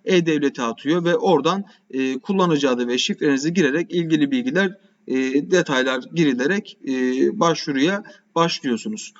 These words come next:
Ben sizlere başvuru ile ilgili farklı bir video daha çekeceğim. O nedenle çok fazla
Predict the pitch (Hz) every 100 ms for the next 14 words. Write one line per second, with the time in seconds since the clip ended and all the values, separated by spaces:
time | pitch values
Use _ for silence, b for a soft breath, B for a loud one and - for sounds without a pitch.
0 | B - 214 208 - 139 135 185 165 165
1 | - 180 165 139 135 143 151 143 - 156
2 | 135 127 120 127 185 190 147 127 113 -
3 | b b b 185 135 120 143 165 160 -
4 | 120 120 170